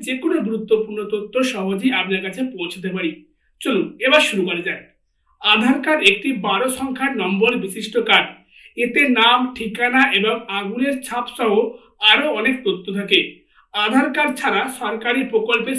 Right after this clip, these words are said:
সুবিধা পাওয়া প্রায় অসম্ভব হয়ে পড়ে। কিন্তু এখানে প্রশ্ন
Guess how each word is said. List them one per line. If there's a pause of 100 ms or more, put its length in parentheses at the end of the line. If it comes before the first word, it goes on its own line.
সুবিধা
পাওয়া (160)
প্রায় (120)
অসম্ভব
হয়ে
পড়ে। (560)
কিন্তু (140)
এখানে (120)
প্রশ্ন